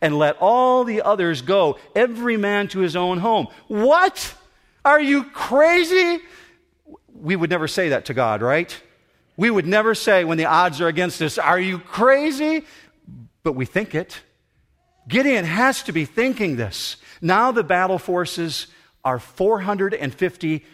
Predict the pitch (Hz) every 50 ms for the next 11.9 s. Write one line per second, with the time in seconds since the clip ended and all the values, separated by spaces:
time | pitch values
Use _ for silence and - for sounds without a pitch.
0 | _ _ _ _ - - - 147 117 113 135 143 139 117 92 87 76 67 - -
1 | _ _ _ _ _ _ _ _ _ _ _ _ _ _ _ _ _ _ _ -
2 | - 165 151 135 - _ _ _ _ _ - 120 123 208 202 202 180 165 131 123
3 | 156 160 151 143 135 147 147 135 123 120 - - 156 127 120 120 110 92 - 123
4 | 110 120 123 120 127 120 110 107 - - - - 101 92 90 87 82 82 _ _
5 | _ _ _ _ _ _ _ _ _ _ _ _ _ _ - 165 170 165 165 139
6 | 143 135 147 135 - - 123 110 123 147 147 131 110 95 90 120 113 104 95 101
7 | 98 - - - - - 123 - - - - - - - _ 143 120 107 101 90
8 | 87 104 98 92 92 107 - - - - - 127 117 104 90 101 107 95 87 90
9 | 98 87 - - - - 104 87 73 78 78 80 80 _ _ _ _ _ _ _
10 | _ _ _ _ - 170 175 160 165 143 131 131 143 160 175 180 170 143 127 110
11 | 123 120 107 135 123 113 117 113 117 107 - 131 117 117 104 120 139 139